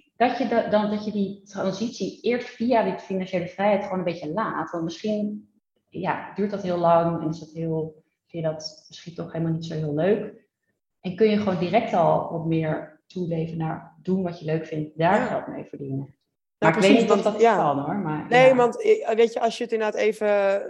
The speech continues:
Speaker 2: zo samenvat. Kijk, wonen op Curaçao kan ik ook. En ik ben
Speaker 1: Ja.
Speaker 2: niet financieel vrij. Kippetjes
Speaker 1: Ja.
Speaker 2: houden, weet je, kan ik ook.
Speaker 1: Ja. <laughs>
Speaker 2: Weet je, dat,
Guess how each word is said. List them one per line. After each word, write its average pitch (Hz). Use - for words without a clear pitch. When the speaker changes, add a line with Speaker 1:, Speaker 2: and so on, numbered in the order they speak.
Speaker 2:
zo 208
samenvat. 208
Kijk, 190
wonen 202
op 208
Curaçao 202
kan 190
ik 196
ook. 180
En -
ik 185
ben 226
Speaker 1:
Ja. 190
Speaker 2:
niet -
financieel 196
vrij. 165
Kippetjes 214
Speaker 1:
Ja. 208
Speaker 2:
houden, 214
weet 214
je, 240
kan 185
ik 185
ook. 220
Speaker 1:
Ja. 214
<laughs> 285
Speaker 2:
Weet 220
je, 233
dat, 233